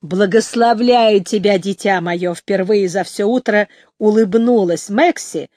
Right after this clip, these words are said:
и, обернувшись к Жастину, внимательно разглядывавшему кипу журналов,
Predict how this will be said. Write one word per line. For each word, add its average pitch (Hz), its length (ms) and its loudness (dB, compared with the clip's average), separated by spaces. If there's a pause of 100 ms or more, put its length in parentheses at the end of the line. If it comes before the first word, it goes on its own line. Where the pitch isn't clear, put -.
(640)
и, 202 60 2
обернувшись 214 920 0
к 180 60 -10
Жастину, 170 760 -2 (320)
внимательно 208 720 0
разглядывавшему 185 1040 -2
кипу 190 320 -6
журналов, 202 720 -2